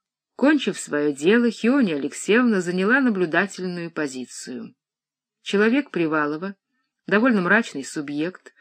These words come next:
с недовольным и глупым лицом, его звали Ипатом, перевёз вещи барина на извозчике. Хиония Алексеевна, Матрёшка и даже сам Виктор Николаевич, затаив дыхание, следили из-за косяков за каждым движением Ипата,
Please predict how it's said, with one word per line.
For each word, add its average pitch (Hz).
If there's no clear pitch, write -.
с -
недовольным 214
и -
глупым 185
лицом, 160
его 170
звали 165
Ипатом, 190
перевёз 226
вещи 196
барина 226
на 185
извозчике. 139
Хиония 240
Алексеевна, 214
Матрёшка 170
и 156
даже 160
сам 208
Виктор 170
Николаевич, 175
затаив 180
дыхание, 226
следили 208
из-за 180
косяков 220
за 165
каждым 240
движением 196
Ипата, 143